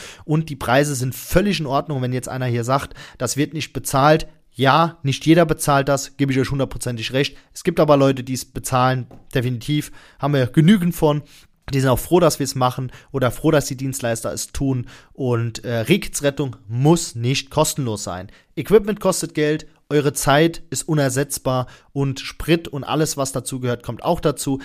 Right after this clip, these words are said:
Ist eine ehrenamtliche Tätigkeit oftmals, was ich auch sehr, sehr gut finde. Aber auf Dauer, auf Jahre ist das schon eine teure Angelegenheit, auch für die ehrenamtlichen Retter. Deswegen, meiner Meinung nach,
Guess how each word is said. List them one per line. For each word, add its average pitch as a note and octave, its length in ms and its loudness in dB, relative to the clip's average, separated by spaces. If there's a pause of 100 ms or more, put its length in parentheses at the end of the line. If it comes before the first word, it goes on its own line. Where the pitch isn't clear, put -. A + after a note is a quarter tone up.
(100)
Ist - 120 -10
eine C#3 80 -4
ehrenamtliche G#3 500 0
Tätigkeit E3+ 580 -2
oftmals, C#3 520 -4 (160)
was C#3 120 -2
ich C#3 40 2
auch B2+ 80 2
sehr, C#3 180 2
sehr B2 100 0
gut F#3 220 -2
finde. C#3+ 340 -2 (220)
Aber D3+ 400 2
auf A#2+ 200 -2
Dauer, E3+ 540 2 (160)
auf B2+ 300 -4
Jahre E3 640 2 (220)
ist D3 180 -6
das C3 140 0
schon C#3 180 -2
eine B2+ 80 -6
teure A#2+ 280 -2
Angelegenheit, B2+ 680 -2
auch D3+ 160 2
für - 140 -4
die B2+ 100 -6
ehrenamtlichen A#2 600 -6
Retter. A2 320 -2 (220)
Deswegen, B2 440 -4 (100)
meiner E3 280 4
Meinung D#3+ 320 4
nach, C3+ 260 2